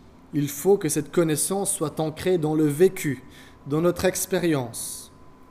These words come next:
Un vécu qui est commun, partagé, réciproque.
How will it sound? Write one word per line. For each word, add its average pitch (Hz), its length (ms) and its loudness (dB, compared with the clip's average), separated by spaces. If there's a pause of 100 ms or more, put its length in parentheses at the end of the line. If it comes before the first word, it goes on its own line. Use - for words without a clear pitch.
(720)
Un 139 160 -4
vécu 185 580 -2
qui 151 240 -6
est 139 220 -2 (480)
commun, 190 540 2
partagé, 165 800 -2
réciproque. - 840 -6